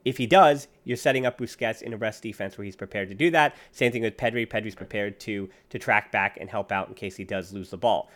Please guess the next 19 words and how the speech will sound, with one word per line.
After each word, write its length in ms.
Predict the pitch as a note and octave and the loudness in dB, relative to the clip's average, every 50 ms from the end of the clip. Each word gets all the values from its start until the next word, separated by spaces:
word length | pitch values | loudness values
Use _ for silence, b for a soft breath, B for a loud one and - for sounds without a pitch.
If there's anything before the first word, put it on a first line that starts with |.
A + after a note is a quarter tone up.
| b b b b b | b b b b b
But 100 | D3 C#3 | 0 0
because 360 | D#3 - - F3+ F#3+ G#3 - | 0 2 6 6 6 6 6
Barca 280 | D#3 D3 D3 - - | 4 4 4 2 0
were 80 | C3+ A#2+ | -4 -4
playing 300 | - - C#3 B2 A2+ A2 | -2 -2 -2 -2 -2 -4
so 260 | - - B2 B2+ C#3+ | -4 -2 0 0 2
high 420 | C3+ A#2+ G2+ G2+ G#2+ A#2 C#3 D#3+ - b b b b b b | 2 2 2 4 2 2 0 -2 -8 b b b b b b
and 320 | - A#2 A2+ A2 A2 G#2 - | 0 2 2 2 0 -4 -4
so 220 | - - B2+ B2+ | -4 -2 -2 -2
direct 500 | B2 B2+ A2+ G#2 G2 G#2+ C3 - - - b b b | -2 -2 0 2 4 2 2 0 -4 -18 b b b
and 80 | b - | b -4
putting 160 | - C#3+ B2 | -2 -2 -4
so 260 | B2 - - A#2+ A#2+ | -4 -4 -2 0 0
much 200 | C3+ D3 C#3 - | 0 0 -2 0
pressure 260 | - B2 A#2+ - - - | 0 0 0 0 -2 -2
on 140 | - A2 A2+ | -2 -2 0
that 180 | A2+ G#2+ G#2+ - | 0 -2 -2 0
back 280 | A2 G#2+ G#2 - - | 0 0 0 0 -2
line, 340 | A2 G#2 G#2 A2+ C3+ D#3+ F3 | -2 0 2 2 2 0 -2